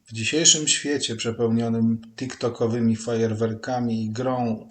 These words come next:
uzależniającą odbiorców od dostawania szybkiej gratyfikacji, w dzisiejszym świecie przebodźcowania,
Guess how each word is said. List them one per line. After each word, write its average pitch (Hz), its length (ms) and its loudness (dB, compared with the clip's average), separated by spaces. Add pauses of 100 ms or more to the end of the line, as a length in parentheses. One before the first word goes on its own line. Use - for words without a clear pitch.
(360)
uzależniającą 120 1040 -2
odbiorców 110 680 -2
od 110 140 0
dostawania 117 680 -2
szybkiej 127 460 -2
gratyfikacji, 127 1300 -6
w 127 40 -20
dzisiejszym 139 560 0
świecie 135 640 0
przebodźcowania, 131 1500 -2